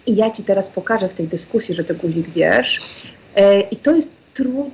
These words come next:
to jest tak trudne dzisiaj, mam wrażenie, rozmawiać z kimś, szczególnie kto ma inne poglądy, bo bardzo się, em,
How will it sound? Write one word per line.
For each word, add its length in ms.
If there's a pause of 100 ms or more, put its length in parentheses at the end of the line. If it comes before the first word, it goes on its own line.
(100)
to 80
jest 140
tak 160
trudne 840
dzisiaj, 380
mam 180
wrażenie, 800 (100)
rozmawiać 480
z 100
kimś, 260
szczególnie 480
kto 140
ma 120
inne 400
poglądy, 720
bo 300 (1000)
bardzo 500
się, 340 (480)
em, 1160